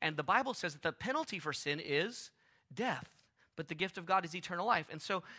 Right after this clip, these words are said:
the penalty for our rebellion is eternal death.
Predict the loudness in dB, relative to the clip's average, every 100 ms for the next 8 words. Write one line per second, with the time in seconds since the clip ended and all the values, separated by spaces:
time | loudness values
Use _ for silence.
0 | -4 -4 0 2 2 0 -2 4 8 8
1 | 8 4 4 4 2 -2 -2 -4 -4 -4
2 | -4 -2 0 0 0 0 0 -2